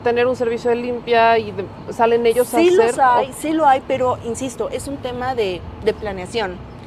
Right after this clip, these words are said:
Speaker 2: es un tema de organización, es un tema de experiencia,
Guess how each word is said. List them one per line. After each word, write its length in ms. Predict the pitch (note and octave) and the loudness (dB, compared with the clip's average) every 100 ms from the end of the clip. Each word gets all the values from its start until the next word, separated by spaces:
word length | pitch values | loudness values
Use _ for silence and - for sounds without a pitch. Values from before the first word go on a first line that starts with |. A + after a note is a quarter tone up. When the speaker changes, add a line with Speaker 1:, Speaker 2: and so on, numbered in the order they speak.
| - - | -18 -8
Speaker 2:
es 160 | A3+ A3+ | -6 -4
un 100 | C4 | -4
tema 300 | B3+ B3 B3+ | -6 -4 0
de 180 | A#3 G#3 | 2 2
organización, 800 | G3+ F#3+ F#3 F#3 F3+ G#3 G3 F#3 | -2 -4 -8 -10 -10 -8 -8 -6
es 180 | A3 A3 | -6 -6
un 160 | B3 A#3+ | -6 -6
tema 280 | A3+ A#3+ B3+ | -6 -4 -4
de 80 | |
experiencia, 800 | A#3 - - F3+ G3+ A3 G#3+ F3 | -6 -8 -10 -8 -6 -6 -8 -12